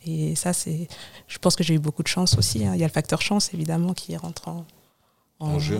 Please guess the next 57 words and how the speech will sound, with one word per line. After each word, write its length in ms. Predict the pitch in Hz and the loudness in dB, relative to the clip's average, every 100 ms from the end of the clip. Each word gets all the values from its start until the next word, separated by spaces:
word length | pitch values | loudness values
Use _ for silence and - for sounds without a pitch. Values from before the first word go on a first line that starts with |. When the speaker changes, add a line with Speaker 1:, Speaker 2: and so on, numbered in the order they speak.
| 226 | 2
Speaker 1:
en 160 | 165 | 2
jeu 220 | 160 190 208 | 4 2 2
parce 160 | - - | 0 -2
qu'il 340 | 160 165 160 | -2 -2 -2
y 80 | 165 | 0
a 60 | 147 | 0
la 80 | |
détermination, 600 | 147 156 156 151 151 - | 0 0 0 0 0 -2
mais 140 | 208 160 175 | -2 -2 -4
ouais, 160 | 175 | -6
il 60 | 165 | -6
y 20 | |
a, 80 | 156 185 - | -8 -10 -16
il 60 | - | -10
y 20 | |
a 40 | |
la 100 | 170 | -6
chance 300 | 170 185 175 | -2 0 0
aussi. 300 | - - 226 208 | -2 -2 -4 -4
On 60 | 165 160 165 | -6 -6 -6
va 60 | |
pas, 380 | 156 165 160 160 - - - - | -4 -2 -2 -6 -10 -18 -18 -8
enfin, 140 | - 170 | 2 6
il 40 | |
y 40 | 165 | 6
a 20 | |
le 60 | |
travail, 380 | - 226 233 151 - | 6 6 6 4 0
il 40 | |
y 20 | 151 | -4
a 20 | |
le 40 | |
travail, 420 | - 156 160 196 185 | -2 0 2 2 2
mais 80 | |
il 20 | 151 | 0
y 20 | |
a 40 | |
le 40 | 151 | -2
facteur 280 | 160 - | -6 -6
chance. 240 | - 214 - | -6 -6 -6
Et 40 | - | -2
c'est 100 | 160 | 0
vrai 140 | 175 | 0
que 120 | - | -2
là, 120 | 165 | -2
pour 180 | 170 175 | -2 -4
le 80 | 160 | -4
coup, 160 | - 202 | -4 -4
je 80 | |
suis, 340 | - 170 170 170 - - - - - | -4 -4 -4 -6 -12 -16 -16 -20 -14
j'étais 220 | - 165 165 | -4 0 2
entourée 340 | 160 165 170 | 2 0 -2
de 120 | 156 | -2
personnes 480 | 165 156 - 196 190 | -4 -4 -4 -2 -2
qui 180 | - 165 | -4 -6
avaient, 320 | 151 165 170 | -2 0 0
euh, 140 | 156 | -2